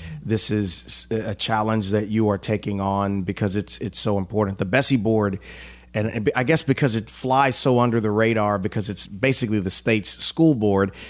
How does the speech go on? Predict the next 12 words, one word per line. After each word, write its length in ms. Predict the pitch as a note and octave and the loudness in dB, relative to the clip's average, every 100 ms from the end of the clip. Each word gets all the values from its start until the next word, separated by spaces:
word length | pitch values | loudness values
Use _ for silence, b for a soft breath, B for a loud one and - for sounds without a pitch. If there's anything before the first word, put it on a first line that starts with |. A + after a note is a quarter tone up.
| B | B
people 200 | D#3 C3 | 0 2
don't 220 | A#2 A2 | 2 2
think 200 | - D3 | 2 2
about 300 | A2 G2+ G2 | 0 0 0
it, 100 | G2+ | 0
but 140 | G2+ F#2+ | -4 -6
the 80 | G#2+ | -2
Bessie 360 | D3+ D#3 C#3+ | 2 2 2
board 280 | A2+ B2+ A#2+ | 2 2 2
is 120 | G#2+ | 2
so 480 | - C3 C3 C#3 C3+ | 0 2 4 4 4
important 640 | A2+ - A#2+ B2 G#2 G2+ | 2 -2 2 2 2 -2